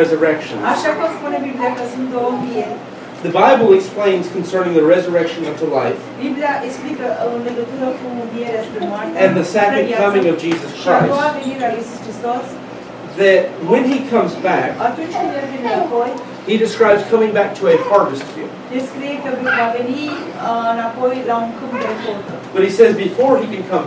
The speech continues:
Speaker 1: back to
Speaker 2: Dar
Speaker 1: that,
Speaker 2: înainte ca el să vină înapoi la aceasta,
Speaker 1: he says there must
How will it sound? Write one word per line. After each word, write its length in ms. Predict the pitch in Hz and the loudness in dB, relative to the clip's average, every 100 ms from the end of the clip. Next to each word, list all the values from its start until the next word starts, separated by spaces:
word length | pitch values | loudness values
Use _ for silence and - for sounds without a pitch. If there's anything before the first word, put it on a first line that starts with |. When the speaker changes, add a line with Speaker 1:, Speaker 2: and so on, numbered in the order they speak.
| 196 | 2
Speaker 1:
back 120 | 240 - | 2 2
to 40 | 254 | 2
Speaker 2:
Dar 80 | 254 | 4
Speaker 1:
that, 80 | |
Speaker 2:
înainte 300 | 254 269 330 320 | 2 -2 -4 -4
ca 80 | 277 262 | -2 -2
el 60 | 254 262 | -4 -4
să 40 | 262 | -4
vină 160 | 285 254 | -4 -4
înapoi 280 | 214 208 240 214 | -4 -4 -2 -2
la 60 | 202 | -4
aceasta, 240 | 233 175 | -4 -2
Speaker 1:
he 40 | 180 208 | 0 4
says 120 | 202 185 | 4 4
there 140 | 180 - - - 196 | 0 0 -8 -4 2
must 180 | 208 | 2